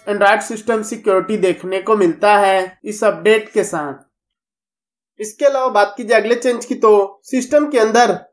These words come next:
यहाँ पर सिस्टम में जो भी छोटे मोटे नॉन इशू थे, बग्स वगैरह देखने को मिलता था, उसको यहाँ पर फिक्स करके पूरे के पूरे सिस्टम परफॉर्मेंस और उसके ओवरऑल सिस्टम स्टेबिलिटी को ऑप्टिमाइज and इम्प्रूव किया है,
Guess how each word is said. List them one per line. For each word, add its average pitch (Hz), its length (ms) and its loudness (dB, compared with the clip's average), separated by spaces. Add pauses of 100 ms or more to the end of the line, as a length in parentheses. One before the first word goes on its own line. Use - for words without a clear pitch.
(140)
यहाँ 247 140 2
पर 311 140 -2
सिस्टम 269 340 -2
में 247 220 2
जो 247 140 4
भी 254 120 2
छोटे 240 260 0
मोटे 240 280 2
नॉन 220 360 2
इशू 240 220 -8
थे, 208 340 2
बग्स 202 340 -2
वगैरह 233 260 0
देखने 208 380 0
को 240 120 -2
मिलता 226 340 2
था, 208 600 0
उसको 233 340 -6
यहाँ 277 180 0
पर 277 140 0 (120)
फिक्स 262 240 -12
करके 226 480 -6
पूरे 240 460 -4
के 277 120 -4
पूरे 269 260 -2
सिस्टम 240 400 -4
परफॉर्मेंस 214 720 0 (100)
और 226 120 2
उसके 262 280 0
ओवरऑल 233 420 2
सिस्टम 233 440 -2
स्टेबिलिटी 202 520 -2
को 208 200 4 (320)
ऑप्टिमाइज 214 720 0
and 226 200 2
इम्प्रूव 220 400 0
किया 196 340 0
है, 147 320 -12